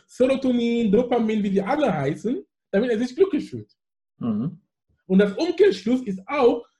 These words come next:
Speaker 1: wenn ich jemand, wenn jemand mich beleidigt und dann, ich fühle mich auch beleidigt und, und auch gestresst, dann setze ich auch zum Beispiel meinen Cortisolspiegel hoch. Aber was,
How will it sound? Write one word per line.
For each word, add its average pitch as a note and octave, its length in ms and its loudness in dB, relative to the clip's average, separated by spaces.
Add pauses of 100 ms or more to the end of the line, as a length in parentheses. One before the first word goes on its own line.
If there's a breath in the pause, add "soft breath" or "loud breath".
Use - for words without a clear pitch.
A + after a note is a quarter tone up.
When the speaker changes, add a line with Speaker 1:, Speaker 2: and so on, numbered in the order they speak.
(160)
Speaker 1:
wenn A3+ 320 2
ich - 200 -6
jemand, G3+ 560 2
wenn F3+ 120 4
jemand G3+ 220 4
mich F#3+ 160 2
beleidigt A3 760 0
und F3 120 -4
dann, F3+ 140 -4
ich F#3 80 -2
fühle G3+ 160 2
mich F#3+ 140 -8
auch D#3+ 120 -8
beleidigt A#3 680 -2
und, F3 200 -12
und E3 140 -12
auch E3+ 160 0
gestresst, A3 760 -2 (680)
dann F#3 200 4
setze D4 220 2
ich - 160 -8
auch A3 220 2
zum G3 120 0
Beispiel G3+ 240 2
meinen F#3+ 200 2
Cortisolspiegel F#3 840 0
hoch. B2 320 -4 (960)
Aber F3+ 160 2
was, F#3+ 180 -2